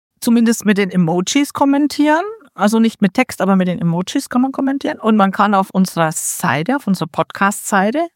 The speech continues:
also Mary und Müller hat ja eine eigene Website, da kann man kommentieren, da haben wir auch mal so das eine oder andere Kommentar. Und natürlich, wenn du auf Spotify hörst oder Apple Podcasts, Amazon Music, wie sie alle heißen, da gibt's ja auch die Kommentarfunktionen und die sind bei uns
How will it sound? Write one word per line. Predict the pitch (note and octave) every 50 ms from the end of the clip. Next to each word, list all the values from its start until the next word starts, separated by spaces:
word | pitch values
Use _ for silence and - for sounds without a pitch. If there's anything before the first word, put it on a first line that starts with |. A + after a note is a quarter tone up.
| _ _ _
also | - E3+ F3 F#3
Mary | E3+ E3 D#3+ E3 F#3+ F#3+
und | F3 E3+ D#3+
Müller | E3+ F3+ G#3 A#3
hat | A#3+ G#3+ G#3+
ja | G3+
eine | E3+ E3+ - -
eigene | - F3 E3 E3+ F3+ F#3+ F#3 G3 F#3 F3 E3 - -
Website, | E3+ E3 D#3+ - - - A#3+ A3+ C4+ E4 - _ _ _ _ _ _ _ _ _ _ _
da | - D#3+ D3
kann | - A3+ A3+ A#3+
man | A#3+ A#3+
kommentieren, | - B3+ B3+ B3+ C4 - C4+ C4+ C4
da | C4 B3 A#3
haben | B3 A#3 A#3
wir | A#3 A#3+ B3
auch | A3+ A#3 B3 B3 -
mal | C4 B3+ B3+ C4 C4 - C#4 C#4 - _ _
so | - C4
das | A#3 -
eine | - - G3 A3 B3+
oder | B3+
andere | B3 A#3 A#3 A#3 A#3+
Kommentar. | - - A3+ A3+ A3+ A3+ A3+ A3+ A3+ A3+ A#3+ - _ _ _ _ _ _ _ _ _ _ _ _ _
Und | - B3+ B3 A#3
natürlich, | G#3+ F#3+ - A#3 B3 B3 C4+ C4 A3+ - G3
wenn | G#3 G3+ G#3 G3
du | G#3 G#3+ G#3+ G3+ G3 F#3+
auf | F3+ E3+ -
Spotify | - - A#3 A3+ A#3+ A#3 - A3+ G3+ G#3+
hörst | A3 G#3 G3+ G3+ G3 G3+ - -
oder | F3+ E3+ E3+ F3 F3+ F3+ F3 F#3 - _ _ _
Apple | - G#3+ B3 A3+
Podcasts, | - - A3+ - - - A3+ G#3 G#3+ A3+ A3+ - - - G3 F#3+ F#3+ D3+ - -
Amazon | - A3+ A#3 G3+ - A3+ A3 A3
Music, | A3 A3 A3 A3 G#3+ A3+ F#3+ F#3+
wie | A3+ A#3+
sie | - B3 G3
alle | G3 G3+ G#3 G#3
heißen, | F#3 F3 G3 G#3+ A#3+ A#3 - A#3+ A#3+ B3 A3+
da | - G3+ G#3
gibt's | A#3 A3+ - -
ja | G3 -
auch | F3 F3+
die | - F3 -
Kommentarfunktionen | - - D#3+ D#3 E3 - F#3+ F#3+ G#3 - A3+ A3+ - - A3 G#3+ G#3 G#3 G#3 G#3
und | - G3+ G3 F3+
die | F#3+ G3
sind | - - F#3+ G3
bei | F#3 F#3+ F3
uns | - - F3+ F3 - - -